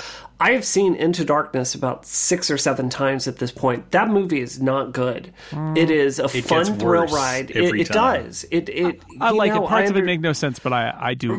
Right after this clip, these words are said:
Speaker 2: I
Speaker 1: Right.
Speaker 2: actually
Speaker 1: Oh,
Speaker 2: like it a lot.
Speaker 1: as, as a,
Speaker 3: There are
Speaker 1: okay,
Speaker 3: good
Speaker 1: well,
Speaker 3: things
Speaker 1: we can
Speaker 3: in it.
Speaker 1: disagree there. And, you know, the, the design work is fine, but it really, really worries me because what I think those movies do is they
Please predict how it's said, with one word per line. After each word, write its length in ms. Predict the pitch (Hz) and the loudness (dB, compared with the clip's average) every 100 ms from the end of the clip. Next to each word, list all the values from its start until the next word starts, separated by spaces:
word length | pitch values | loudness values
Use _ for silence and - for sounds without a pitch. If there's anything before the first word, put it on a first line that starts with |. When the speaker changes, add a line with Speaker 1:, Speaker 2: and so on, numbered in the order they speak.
| 196 | 0
Speaker 2:
I 80 | 285 | 2
Speaker 1:
Right. 160 | 285 | 2
Speaker 2:
actually 280 | 139 - 131 | 0 -2 0
Speaker 1:
Oh, 40 | |
Speaker 2:
like 160 | 247 220 | 0 0
it 80 | 120 | -6
a 60 | |
lot. 200 | 107 98 - | -8 -8 -2
Speaker 1:
as, 180 | 233 208 | -2 0
as 240 | 190 208 | -2 0
a, 140 | 214 190 | 0 0
Speaker 3:
There 120 | 226 | 2
are 140 | 208 | 0
Speaker 1:
okay, 100 | 196 | 0
Speaker 3:
good 160 | 220 185 | 0 -2
Speaker 1:
well, 80 | 233 | -2
Speaker 3:
things 200 | 190 247 | 0 0
Speaker 1:
we 60 | |
can 80 | 285 | 2
Speaker 3:
in 20 | |
it. 40 | 202 | 2
Speaker 1:
disagree 400 | 190 180 151 135 | 0 -2 -2 -2
there. 280 | 123 - - | -2 -6 -6
And, 480 | 185 196 160 165 185 | 0 0 0 -6 -2
you 80 | 226 | 0
know, 300 | 220 269 - _ | 2 0 -4 _
the, 200 | 180 196 | -2 0
the 160 | 165 180 | 0 0
design 460 | 170 165 175 175 | 0 0 2 0
work 240 | 160 147 151 | -2 -4 -8
is 100 | 143 | -6
fine, 280 | - 226 202 - - | -2 -2 -4 -12 -2
but 100 | 202 | 2
it 60 | 196 | 2
really, 560 | 190 185 247 240 208 | 0 0 2 2 0
really 720 | 175 165 208 190 170 151 - _ | -2 0 2 4 2 -2 -10 _
worries 840 | 175 160 175 226 294 285 180 - 127 | -8 -4 2 2 2 0 -2 -6 -6
me 240 | - - | -8 -10
because 560 | - 202 208 220 190 180 | -6 -4 -2 -2 -2 -6
what 320 | 196 185 233 277 | -6 0 2 2
I 140 | 269 | 0
think 260 | 262 208 208 | 0 -4 0
those 300 | 196 202 - | 0 0 0
movies 720 | 180 190 180 160 147 139 - - _ _ 147 143 | 0 2 0 -2 -2 -6 -10 -16 _ _ -12 -4
do 400 | 254 285 233 156 | 0 2 2 0
is 260 | 151 175 | -2 -4
they 380 | 185 185 165 - | -2 -2 -2 -8